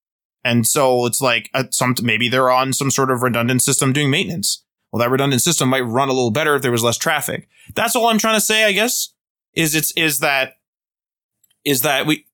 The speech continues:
it's just, it's just something to consider. It's just something to, to, to wonder, like, "Hey,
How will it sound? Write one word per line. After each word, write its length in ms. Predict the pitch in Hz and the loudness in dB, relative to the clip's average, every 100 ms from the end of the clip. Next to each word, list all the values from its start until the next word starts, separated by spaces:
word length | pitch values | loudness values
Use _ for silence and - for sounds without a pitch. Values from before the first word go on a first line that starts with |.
| _ _ - | _ _ -4
it's 160 | 170 | -2
just, 300 | - - - | 0 -2 0
it's 140 | 208 - | -2 0
just 260 | 247 - | -2 0
something 460 | 220 214 208 214 208 | 0 0 2 2 2
to 100 | 190 | 2
consider. 560 | 170 151 139 143 196 - _ _ _ _ - | 0 0 0 0 -2 -8 _ _ _ _ -6
It's 160 | 156 - | -4 -2
just 180 | 170 | -2
something 320 | - 180 170 156 | -2 0 0 0
to, 180 | 160 147 | 0 -2
to, 320 | - 156 131 | -2 -4 -2
to 160 | - | -2
wonder, 280 | 135 135 135 | 0 0 0
like, 180 | 123 113 | 0 0
"Hey, 500 | 156 165 127 120 - | -2 0 0 -2 -6